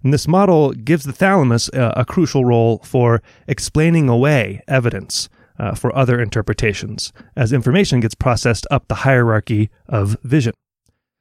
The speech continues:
So we discussed the model and its functioning in more detail,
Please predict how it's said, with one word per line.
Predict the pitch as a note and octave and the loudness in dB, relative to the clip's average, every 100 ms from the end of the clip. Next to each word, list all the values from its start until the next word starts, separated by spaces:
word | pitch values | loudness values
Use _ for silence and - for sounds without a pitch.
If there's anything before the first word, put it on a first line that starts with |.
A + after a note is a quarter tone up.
| _ | _
So | - D#3 F#3+ | -2 2 2
we | F3+ | 2
discussed | D#3+ F3 D3+ | 0 0 0
the | D3 | 0
model | C#3 D3 F#3+ G3 | 2 2 2 2
and | C#3 B2+ A#2 | 2 2 0
its | - | -2
functioning | - E3 B2+ B2 A#2+ A#2+ | -2 -2 0 2 4 2
in | - B2 A#2 G#2+ | 2 2 2 0
more | B2 A2 | 0 0
detail, | G#2+ G#2 - G#2+ G#2 D#3 | 0 -8 -6 -4 -2 -4